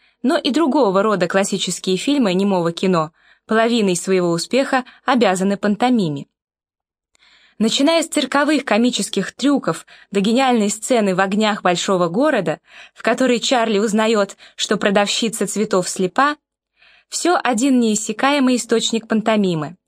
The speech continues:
Разница только в том, сколь талантливые, чуткие руки черпали из этого колодца. Появление звука в кино освободило режиссера и актера от необходимости постоянно пользоваться приемами мимического искусства.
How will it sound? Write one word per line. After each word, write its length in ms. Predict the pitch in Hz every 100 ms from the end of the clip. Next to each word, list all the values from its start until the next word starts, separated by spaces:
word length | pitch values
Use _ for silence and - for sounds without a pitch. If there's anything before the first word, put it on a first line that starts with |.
| _ _ _ -
Разница 520 | 247 262 226 220 214
только 320 | 214 202 190
в 80 | 180
том, 320 | - 302 320 _ _ _ -
сколь 320 | - - 277
талантливые, 800 | - 214 226 269 254 202 185 185
чуткие 560 | - 240 - - 202
руки 380 | 202 277 277 247 - _ _
черпали 480 | - 285 320 320 285
из 280 | 285 - 220
этого 320 | 214 208 208
колодца. 600 | 202 208 185 151 - - - _ _ _ _ _ _ _ _ _ _ _ _ _
Появление 520 | 240 262 285 294 277
звука 340 | 233 254 277 214
в 100 | -
кино 380 | 233 269 330 -
освободило 600 | 208 - 233 233 262 240
режиссера 560 | 214 202 220 240 214 190
и 40 |
актера 540 | 185 - 277 294 175 - _ - -
от 180 | 208 226
необходимости 800 | 220 220 214 214 302 277 - 254
постоянно 720 | 233 233 226 240 220 190 180
пользоваться 720 | - 262 247 247 - - -
приемами 560 | - 233 208 220 240 240
мимического 720 | 233 240 214 - 185 - 208
искусства. 640 | 240 - 190 165 - 143